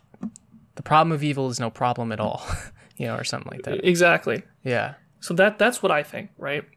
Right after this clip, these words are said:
Speaker 1: Yeah.
Speaker 2: Um, I don't know. That's just, it's interesting. So I wanted to touch on, uh, real quick before we finish up. We were talking about, uh, since we're on the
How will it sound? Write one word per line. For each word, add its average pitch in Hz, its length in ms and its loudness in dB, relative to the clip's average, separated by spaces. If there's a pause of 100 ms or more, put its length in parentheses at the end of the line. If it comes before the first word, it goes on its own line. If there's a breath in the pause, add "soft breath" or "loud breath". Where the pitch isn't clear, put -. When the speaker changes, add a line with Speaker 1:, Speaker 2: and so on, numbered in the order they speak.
(260)
Speaker 1:
Yeah. - 220 -6 (180)
Speaker 2:
Um, 160 400 0 (1600 soft breath)
I 139 120 0
don't 123 120 -4
know. - 180 -16
That's - 220 -4
just, - 260 -10 (180)
it's - 240 -4
interesting. 165 400 -4 (440 loud breath)
So - 140 4
I 180 60 8
wanted 233 280 8
to 220 60 6
touch 185 260 4
on, 165 200 4
uh, 160 160 6
real 165 220 6
quick 170 240 2
before 170 180 -2
we 156 80 -4
finish 175 380 -2
up. 160 220 2
We 180 180 4
were 185 60 8
talking 202 360 6
about, 165 240 6
uh, 147 200 2 (220)
since 185 220 -2
we're 170 60 6
on 160 60 4
the 156 40 -2